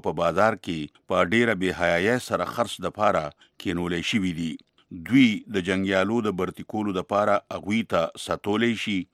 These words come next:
او جنګیالو له انعامي هم ورکولی کیږي. داعش والا په خپلو دې ټولو کارونو ښه فخر کوي او دعوه کوي هر کله چې دا ښځې مسلمانانې نه دي. په دې سبب داعش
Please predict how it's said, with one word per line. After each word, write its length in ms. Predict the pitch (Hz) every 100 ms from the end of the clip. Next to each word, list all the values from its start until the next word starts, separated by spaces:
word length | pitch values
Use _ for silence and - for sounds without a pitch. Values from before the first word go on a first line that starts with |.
| _ -
او 100 | 82
جنګیالو 500 | 82 85 85 85 101 107
له 40 | 87 - 85
انعامي 360 | 82 90 101
هم 140 | 104 90 69 - _ _ 90
ورکولی 420 | 85 - 85 85 78
کیږي. 380 | 107 90 78 85 - _ _ _ _ 107 85
داعش 360 | 113 156 151 131
والا 260 | 123 135 107 - -
په 140 | 110
خپلو 280 | - 139 120
دې 200 | 107 -
ټولو 260 | 139 127 -
کارونو 400 | 104 117 120 95 92 - -
ښه 180 | 123 -
فخر 340 | 117 87 85 92
کوي 180 | 80 - 90
او 140 | 85 92
دعوه 260 | 92 120 131
کوي 220 | 123 113 - _ -
هر 100 | 127 -
کله 160 | 107 92
چې 60 | 95 104
دا 60 | 101
ښځې 200 | 113 101 90
مسلمانانې 680 | 82 85 82 82 92 87 80 98
نه 60 | 110
دي. 120 | 107 98 _
په 60 | 87 85
دې 100 | 123 -
سبب 220 | 101 107 98 _ _ - 82
داعش 300 | 92 107 123